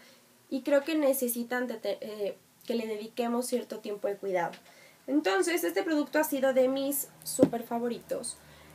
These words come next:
Como les decía, es un trío, su orden de aplicación es así. Este es el que te incluye el kit, o sea, son estos tres productos los que vienen en el kit. El primero es una crema restauradora, que es una crema muy untuosa, bastante humectante.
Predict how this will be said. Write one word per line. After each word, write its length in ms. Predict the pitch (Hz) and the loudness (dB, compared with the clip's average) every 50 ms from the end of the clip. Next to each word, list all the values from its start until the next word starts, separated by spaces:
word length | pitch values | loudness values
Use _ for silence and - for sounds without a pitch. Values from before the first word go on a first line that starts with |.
| - - - - - | -20 -20 -20 -12 -8
Como 140 | - 233 240 | -2 2 4
les 180 | 247 247 247 | 4 4 4
decía, 240 | 240 262 262 - 277 | 4 2 4 4 4
es 120 | 277 277 320 | 2 2 2
un 160 | 330 320 311 | 0 -2 0
trío, 420 | - - 277 254 226 214 208 233 | 0 0 0 2 2 0 0 0
su 120 | 233 - 240 | 0 2 2
orden 280 | 233 233 233 247 247 | 2 2 2 2 4
de 80 | 254 247 | 4 4
aplicación 720 | 233 - 202 196 196 - 220 208 - 247 233 226 233 226 - | 2 2 0 -2 -2 -2 -4 -2 -2 -2 0 -2 -2 -2 -4
es 180 | 233 233 - | -4 -2 -2
así. 300 | 254 240 - - 247 240 - | -4 -2 -2 -2 -4 0 4
Este 260 | 254 262 269 269 285 | 6 6 6 6 2
es 100 | 285 285 | 2 4
el 120 | 269 247 | 2 2
que 120 | 247 247 233 | 2 -2 -4
te 100 | - 220 | -4 -4
incluye 420 | 226 226 - 240 240 233 226 220 | -6 -4 -2 0 0 0 0 -2
el 140 | 220 220 - | -6 -6 -8
kit, 300 | - - 226 208 - - | -10 -10 -10 -8 -8 -8
o 80 | 196 | -10
sea, 240 | 202 - 214 202 202 - | -8 -4 -4 -4 -4 -2
son 180 | - 247 240 | -2 0 0
estos 260 | 240 240 - 247 240 | 0 -2 -2 -4 -4
tres 140 | - 247 233 | -4 -8 -6
productos 400 | 233 247 233 233 233 - - 214 | -2 -2 -2 -2 -2 -6 -8 -8
los 160 | 220 208 208 | -8 -8 -10
que 120 | - - 196 | -10 -10 -8
vienen 340 | - 196 202 202 196 196 202 | -6 -4 -2 -2 -2 -2 -2
en 120 | 196 208 | -4 -4
el 160 | 208 214 - | -6 -6 -8
kit. 260 | - - 240 240 240 - - _ _ - - - - - - _ _ _ - | -8 -6 -6 -6 -8 -10 -18 _ _ -20 -20 -20 -20 -20 -20 _ _ _ -4
El 160 | 247 254 247 | -2 -2 0
primero 340 | 277 285 285 285 294 302 339 | 2 4 4 4 4 4 4
es 120 | 359 - | 2 0
una 200 | 330 311 302 294 | 2 2 2 2
crema 260 | 294 285 269 262 254 254 | 4 4 4 4 4 2
restauradora, 1000 | 247 233 233 - 233 208 202 196 196 196 196 214 220 214 202 208 233 311 320 - | 0 -2 -2 -2 0 2 2 4 4 4 4 2 2 2 2 2 0 -2 -6 -10
que 100 | - 208 | -12 -12
es 80 | 202 208 | -8 -6
una 180 | 208 202 202 | -6 -6 -6
crema 300 | 202 208 208 208 208 202 | -6 -6 -6 -4 -4 -4
muy 260 | 202 202 208 208 208 | -4 -2 -2 -2 -2
untuosa, 680 | 214 220 220 - 269 254 240 233 233 - 220 233 320 349 - - - - - _ _ _ _ _ _ _ _ - | -4 -6 -4 0 0 2 2 2 0 -2 -2 -2 -4 -4 -8 -16 -20 -20 -20 _ _ _ _ _ _ _ _ -2
bastante 640 | 214 208 214 - - - 254 254 254 269 262 277 | -2 -2 0 -2 -2 2 2 4 4 2 2 0
humectante. 800 | 277 277 254 233 - - - 214 208 208 208 - 220 233 294 359 | 0 0 -2 -4 -4 -6 -6 -4 -4 -4 -4 -4 -4 -4 -4 -6